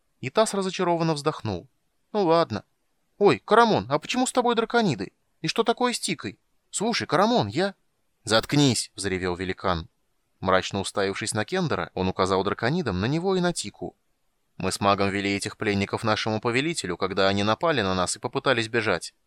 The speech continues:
Это весьма ценные рабы, особенно девка. А Кендер — ловкий воришка. Они ни в коем случае не должны убежать. Мы еще выручим за них неплохие денежки на торгу во плоти. Владычицы больше нет, а значит, теперь всяк сам за себя.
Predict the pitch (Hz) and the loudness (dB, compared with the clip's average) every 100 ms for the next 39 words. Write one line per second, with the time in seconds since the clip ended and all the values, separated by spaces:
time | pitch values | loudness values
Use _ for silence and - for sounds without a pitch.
0 | _ _ _ 95 - 107 - 113 - 143 | _ _ _ -6 -2 -4 0 0 2 0
1 | 101 92 92 90 85 - 104 117 101 101 | 2 2 2 0 -4 -4 -4 -2 -2 -2
2 | 98 95 - - - _ _ _ - 90 | -2 -4 -6 -10 -14 _ _ _ -6 -2
3 | 107 131 101 92 95 - 107 110 98 - | 0 2 2 2 0 0 2 2 2 -2
4 | 92 - _ _ 92 92 92 95 - 107 | -4 -8 _ _ -6 -2 -2 -2 0 0
5 | 107 113 110 110 107 110 110 110 113 110 | 0 -4 -4 -2 0 2 2 2 0 0
6 | 113 107 90 - _ _ - 95 98 - | 2 2 0 -4 _ _ -8 -2 0 2
7 | 107 107 104 117 104 107 104 - 104 107 | 2 2 2 0 2 2 0 -4 -2 -2
8 | - 107 104 110 98 - 92 90 101 95 | -2 -4 -2 -2 -2 -4 -6 -2 -2 -2
9 | 92 92 98 90 - 82 - _ _ _ | -2 -2 0 -2 -2 -8 -12 _ _ _
10 | 92 92 92 92 98 104 98 101 117 139 | 0 2 4 2 -2 -2 0 0 0 2
11 | 131 92 95 98 107 - 113 113 - 113 | 2 2 0 -2 -2 -4 0 0 2 0
12 | - 113 104 - 110 101 82 | 2 0 0 -2 2 2 2